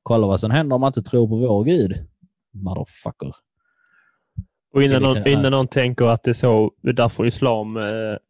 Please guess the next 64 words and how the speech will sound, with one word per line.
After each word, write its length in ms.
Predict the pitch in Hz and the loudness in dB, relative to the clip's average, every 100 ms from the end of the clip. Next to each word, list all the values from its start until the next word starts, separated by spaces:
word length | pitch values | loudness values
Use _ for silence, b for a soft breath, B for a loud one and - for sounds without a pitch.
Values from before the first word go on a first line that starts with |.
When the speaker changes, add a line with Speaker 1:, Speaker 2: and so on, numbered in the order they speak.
| - | -6
Speaker 2:
ökar 340 | 120 127 - | -2 0 0
så 140 | 113 123 | -2 0
mycket 260 | 123 - | 0 0
nu, 120 | 117 107 | -2 0
det 120 | 110 | 2
är 120 | 117 | 2
för 140 | - | 2
att, 100 | 107 | 0
nej, 180 | 123 117 | 0 0
det 80 | 110 | 2
är 100 | 110 | 0
mest 280 | 110 117 - | 0 -2 0
för 80 | 113 | -2
att 80 | - | 0
de 220 | 113 104 - - | -2 -2 -10 -4
kan 160 | 113 | -4
skaffa 340 | 98 117 - 110 | -2 -2 -2 0
fler 180 | 117 | 0
barn 320 | 104 110 104 123 | 0 0 -2 -6
än 80 | 117 | -6
de 120 | 117 | -6
kunde 260 | - 120 113 | -2 -2 0
förr. 200 | - 107 - _ _ _ _ _ _ _ _ _ _ _ _ _ _ _ | -4 -6 -12 _ _ _ _ _ _ _ _ _ _ _ _ _ _ _
Jag 100 | - | -8
tänker 260 | - 104 107 | -4 0 0
att 80 | 101 | 0
det 60 | |
är 40 | 104 | 0
någon 120 | 101 | 0
som 120 | 117 | -2
sitter 300 | - 110 - | -4 -4 -2
och 80 | 107 | -2
tänker 400 | - 107 110 104 | -2 -2 0 0
att, 220 | 104 - | -2 -2
eh, 300 | 107 107 107 - _ _ _ - | 0 0 -2 -4 _ _ _ -10
för 100 | - | -4
att 80 | 135 | 0
i-, 180 | - 147 | 4 4
islam 400 | 147 - 156 131 | 4 4 4 4
är 40 | 131 | 4
ju 80 | |
den 140 | 147 135 | 4 4
religion 360 | 127 131 127 | 4 4 2
som 120 | 117 135 | 2 2
ökar 340 | 131 127 127 | 4 2 2
mest 320 | 127 117 - | 2 -2 0
i 40 | 127 | 0
hela 180 | 131 | 2
världen, 340 | 123 117 101 117 | 2 2 0 -4
så 80 | 120 | -4
tänker 320 | 131 120 120 | -2 0 0
de 100 | 113 | 0
att, 80 | 143 | 0
"Oh, 120 | 143 | 0
de 180 | 127 120 | 0 -2
tvingar 340 | - 135 107 | 0 2 0
säkert 400 | - 123 - 101 | 0 0 0 -4
som 160 | - 107 | -4 -6
de 100 | 110 | -8
gjorde 220 | 117 117 | -6 -4
förr." 280 | - 107 247 | -2 -4 0
Nej, 320 | 190 135 139 | 2 4 2
de 120 | 143 | 0
f-, 60 | 131 | -2